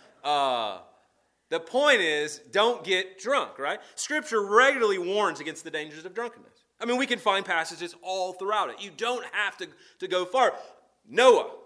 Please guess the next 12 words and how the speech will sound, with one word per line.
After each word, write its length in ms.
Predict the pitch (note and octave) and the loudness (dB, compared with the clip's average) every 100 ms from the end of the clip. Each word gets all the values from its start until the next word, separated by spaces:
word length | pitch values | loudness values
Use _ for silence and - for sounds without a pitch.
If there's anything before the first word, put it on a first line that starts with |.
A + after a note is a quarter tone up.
| _ _ | _ _
right? 320 | C#3+ G3+ A#3+ | 0 0 2
What's 200 | G#3+ A#3+ | -2 -6
the 60 | - | -6
first 220 | C#4 B3+ | -4 0
thing 160 | A#3+ G#3 | 0 0
he 80 | G3 | 0
does? 220 | F#3+ D3+ | 0 0
He 60 | |
gets 180 | D#3+ D#3+ | -6 -4
off 180 | E3 D3+ | -2 -2
the 120 | D3+ | -2
ark. 180 | A#2+ | -4